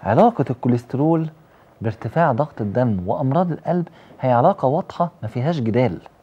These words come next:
طيب، ليه بيرتفع مستوى الكوليسترول وبيهبط؟ كلنا عارفين إن ظهور أي مرض على أي حد في الدنيا كلها حاجة من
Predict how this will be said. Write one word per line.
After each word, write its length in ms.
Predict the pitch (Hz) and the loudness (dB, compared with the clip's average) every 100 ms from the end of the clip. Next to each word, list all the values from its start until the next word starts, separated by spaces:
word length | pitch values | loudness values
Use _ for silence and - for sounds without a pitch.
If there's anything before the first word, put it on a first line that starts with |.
| _ _ - - - - - | _ _ -20 -20 -20 -20 -6
طيب، 260 | 120 98 92 - _ _ _ _ - _ - | 0 0 -2 -20 _ _ _ _ -20 _ 0
ليه 180 | 156 262 | 2 4
بيرتفع 480 | 196 147 208 214 160 | 4 4 0 2 0
مستوى 380 | 127 - 180 | 0 0 2
الكوليسترول 640 | 185 - 120 - 139 170 170 - - - - | 2 0 -2 2 4 4 4 -6 -20 -20 -4
وبيهبط؟ 440 | 117 120 104 92 85 - - _ _ _ - - - - _ _ _ _ - _ - - | 0 2 0 -2 -14 -20 -20 _ _ _ -20 -20 -20 -20 _ _ _ _ -20 _ -20 0
كلنا 340 | 151 170 240 | 2 4 4
عارفين 380 | 165 139 170 190 | 4 2 2 2
إن 220 | 135 120 | 2 2
ظهور 320 | 110 135 175 - 180 | 0 -2 -4 0 0
أي 240 | 180 156 | 2 4
مرض 300 | 139 123 92 - - | 4 2 0 -8 -12
على 200 | 98 98 - | -4 -2 0
أي 240 | 190 160 | -2 0
حد 260 | 143 160 156 | -2 -2 -2
في 60 | 135 | -2
الدنيا 320 | 117 156 151 | -2 0 -2
كلها 400 | - 127 170 180 - - - | -2 -2 -2 -4 -10 -20 -16
حاجة 280 | - 170 | -2 2
من 80 | 170 | 4